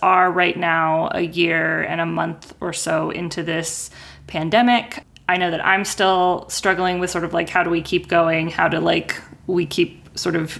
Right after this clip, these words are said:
getting up and being productive and doing things in the face of everything else that's going on? And it was just really nice to hear an episode that kind of talked about the factors of burnout and what we can do about it.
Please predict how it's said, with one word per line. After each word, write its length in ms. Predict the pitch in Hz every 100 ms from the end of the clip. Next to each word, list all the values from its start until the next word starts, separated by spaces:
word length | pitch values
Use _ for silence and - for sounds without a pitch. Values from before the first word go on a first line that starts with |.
| - 165
getting 280 | 170 165
up 160 | 165 -
and 120 | 170
being 240 | 160 160 165
productive 460 | 185 160 - 160
and 100 | 160
doing 280 | 160 160 160
things 360 | 160 160 160 -
in 140 | 170
the 80 | 170
face 300 | 170 165 -
of 280 | 156 156 - - - -
everything 360 | 185 185 175 151
else 220 | 156 156
that's 180 | 156 -
going 240 | 165 165
on? 220 | 160 160
And 120 | 170
it 40 | 190
was 140 | 214
just 180 | 254 240
really 180 | 277 226
nice 240 | 190 185
to 80 | -
hear 300 | 190 180 175
an 220 | 170 175
episode 840 | - - 175 - 175 165 170 170 165 - - _
that 340 | 175 165 - -
kind 200 | 175 170
of 140 | 170
talked 340 | - 175 -
about 680 | 190 160 160 160 165 - -
the 100 | 339
factors 540 | 170 170 170 - 247 262
of 180 | 262
burnout 500 | 262 277 285 285 285 -
and 340 | 190 175 175
what 240 | - 185 -
we 80 | 180
can 240 | - 170
do 160 | 151 151
about 300 | 147 123 -
it. 180 | -